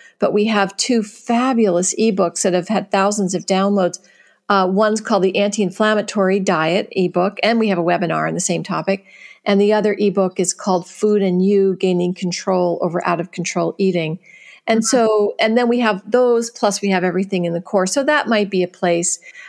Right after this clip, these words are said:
Speaker 1: Um, and then again, when it comes to something like the foods you eat or the cosmetics you use or the pots and pans, you know, what you have in your kitchen, we're not saying, like, just throw it all out. You know, we're not, you don't,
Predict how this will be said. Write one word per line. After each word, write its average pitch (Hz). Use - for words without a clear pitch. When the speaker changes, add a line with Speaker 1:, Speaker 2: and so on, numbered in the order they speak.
Speaker 1:
Um, 196
and 233
then 240
again, 226
when 196
it 196
comes 202
to 185
something 196
like 175
the 175
foods 262
you 208
eat 180
or 190
the 180
cosmetics 196
you 190
use 170
or 208
the 196
pots 208
and 185
pans, 220
you 185
know, 185
what -
you 190
have 175
in 170
your 165
kitchen, 214
we're 220
not 294
saying, 233
like, 180
just 208
throw 254
it 240
all 220
out. 170
You 220
know, 190
we're 208
not, 226
you 240
don't, 277